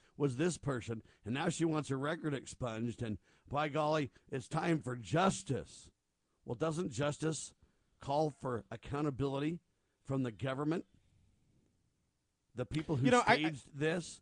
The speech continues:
Speaker 1: hold on, and the media to tell the truth about this whole thing? Um, James Edwards and others were calling this out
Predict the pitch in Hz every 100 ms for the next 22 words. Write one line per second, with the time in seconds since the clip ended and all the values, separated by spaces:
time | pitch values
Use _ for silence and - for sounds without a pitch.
0 | _ - 139 208 170 160 156 151 143 143
1 | 151 165 170 175 190 - _ - 135 156
2 | 156 143 - 160 185 160 151 160 165 139
3 | 90 110 151 160 175 - 156 185 180 -
4 | - - - 160 139 117 180 170 185 185
5 | 170 151 160 190 170 135 - - 160 156
6 | 156 - 156 160